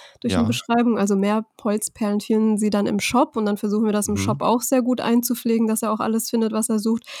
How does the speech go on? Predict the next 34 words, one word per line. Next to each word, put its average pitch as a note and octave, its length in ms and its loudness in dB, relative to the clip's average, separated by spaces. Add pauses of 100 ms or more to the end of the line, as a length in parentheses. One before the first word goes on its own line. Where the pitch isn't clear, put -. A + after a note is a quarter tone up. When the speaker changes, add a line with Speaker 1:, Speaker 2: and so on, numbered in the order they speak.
(220)
Speaker 1:
Und G3+ 120 -2
Speaker 2:
Mhm. G3 60 -4
Speaker 1:
dann, G3+ 300 2
äh, G#3+ 140 0
kriegen A3+ 260 0
wir G#3+ 140 2
auch G#3 140 -2
im G#3 80 0
Shop A#3 300 -2
noch G3 180 -2
genug G3+ 320 -6
Umsatz G3+ 640 -4
rum. G#3 260 -6 (480)
Speaker 2:
Mhm. A2 380 -2 (720)
Und A#2+ 420 2 (400)
wenn B2 180 2
du A2+ 140 2
Ware A#2 240 4
an D#3 60 0
den B2+ 100 0
Kunden B2+ 300 0
dann G#2 120 2
rausschickst, - 1000 0
ähm, A2 520 2 (120)
hast - 320 -2
du A#2 100 4
irgendeine A2+ 300 2
Möglichkeit, A2 560 0
den G#2 160 2
dort G#2 240 2 (200)
auch - 280 0
anzusprechen, D3+ 800 -2
zu - 180 -4
sagen, A#2 440 0